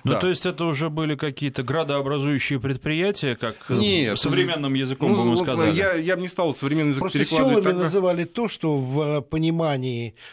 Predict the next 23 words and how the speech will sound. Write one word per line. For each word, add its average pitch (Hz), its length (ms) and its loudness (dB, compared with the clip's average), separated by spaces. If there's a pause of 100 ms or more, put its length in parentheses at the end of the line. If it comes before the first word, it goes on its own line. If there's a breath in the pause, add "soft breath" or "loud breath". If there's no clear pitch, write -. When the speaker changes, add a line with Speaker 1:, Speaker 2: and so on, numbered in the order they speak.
Speaker 3:
Европы 156 640 -2
является 143 560 -2
городом. 120 480 -4
Speaker 1:
По 123 160 -6
численности 107 460 -2
населения. 82 420 -4
Speaker 2:
У 135 80 0
нас 185 200 2
просто 185 260 0
Speaker 3:
И 160 40 0
по 160 120 -2
Speaker 2:
тогда 170 180 0
это 202 80 2
Speaker 3:
промышленности. 156 300 0
Speaker 2:
называлось 160 440 0
с - 40 -20
точки 147 260 -4
зрения 151 240 0
вот 143 160 0
ад-, 131 400 0
административного 135 720 -2
удобства. 117 500 -4
Speaker 3:
Да. 123 260 -4